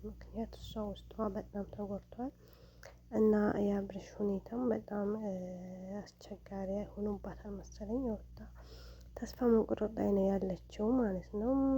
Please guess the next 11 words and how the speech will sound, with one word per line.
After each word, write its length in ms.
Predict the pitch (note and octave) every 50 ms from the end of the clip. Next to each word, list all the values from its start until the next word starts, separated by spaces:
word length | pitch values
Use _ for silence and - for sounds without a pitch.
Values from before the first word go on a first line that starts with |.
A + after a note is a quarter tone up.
| C4+ C4 A#3+ - -
ተስፋ 260 | - A#3+ A3+ - - C4 B3
ከቆረጠች 540 | A3 B3 - - - G3+ G#3+ G#3+ - - - -
እሷ 160 | - - - -
እኮ 140 | G3+ F#3 - A3 A#3
ቆይታለች 560 | - G#3+ G3+ F#3+ F#3 - - - - - - - -
ነገሩ። 340 | F#3+ F#3+ F3+ - G3 G3+ A#3 C4+ C4+ - - - - - - - _ - - - _ _
ተስፋ 320 | - - G#3+ - - - - - G#3+
ያልቆረጠው 1000 | G#3 G#3 G3+ G3 G#3 - - - - - G3 - - F#3+ F#3 - - G3+ G3+ G#3 G#3+ A3+ A3+ G#3+ - - - - - - - - - - - -
አብይ 380 | F3+ F3+ F3+ F3 - F#3 F3+ F3 F3+ F#3
ነው፣ 200 | F3+ F3+ F3 - - - - - - - - - - - - - - - - - - - - - - - - - - _ _ _ _ - - - -
አብርሽ 600 | G#3+ G3+ G3 F#3+ - - G3+ G3+ G#3 G#3+ - -